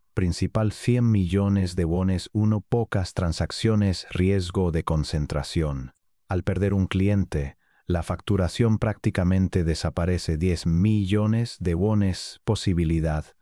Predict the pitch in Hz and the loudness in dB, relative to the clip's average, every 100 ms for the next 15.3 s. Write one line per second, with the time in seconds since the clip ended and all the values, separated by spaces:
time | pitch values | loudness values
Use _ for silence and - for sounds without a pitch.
0 | _ - 92 - 82 - 95 92 90 85 | _ -4 -4 -2 -4 -2 -2 2 2 2
1 | 85 85 98 - 92 85 78 95 87 78 | -2 0 -2 0 -2 -2 -4 0 0 0
2 | 76 73 - 85 - 69 - - - _ | -4 -6 -4 -4 -4 -10 -10 -14 -18 _
3 | _ _ _ _ _ _ _ _ _ - | _ _ _ _ _ _ _ _ _ -2
4 | 110 107 104 - 98 - 131 120 123 110 | 0 2 0 0 -2 -2 -4 -2 0 2
5 | 92 92 98 90 80 92 87 85 78 69 | 2 4 2 0 -2 0 0 0 -4 -8
6 | - _ - 95 - 95 85 87 76 117 | -12 _ -4 -4 -2 -6 -4 -4 -2 0
7 | 117 78 71 - - 98 85 85 78 78 | 0 0 -4 -6 0 2 2 0 0 -2
8 | - 120 120 113 101 95 101 95 87 82 | 0 2 2 2 2 2 2 2 2 2
9 | 82 90 87 - 123 110 - 95 104 101 | 0 0 0 0 -2 -2 0 2 2 2
10 | 101 92 90 82 - 107 90 85 73 - | 2 2 2 0 2 0 2 -2 -4 -2
11 | 98 85 87 80 - 82 85 87 80 80 | 0 0 0 -2 0 0 2 2 2 0
12 | 76 - - 78 76 80 - - 92 82 | -2 -6 -4 -4 -4 -6 -4 0 0 0
13 | 73 - - _ _ - 92 82 80 107 | -2 -6 -16 _ _ -2 0 0 0 2
14 | 120 120 110 92 - 87 80 69 69 62 | 2 2 0 0 0 0 0 -2 -6 -10
15 | - - | -12 -18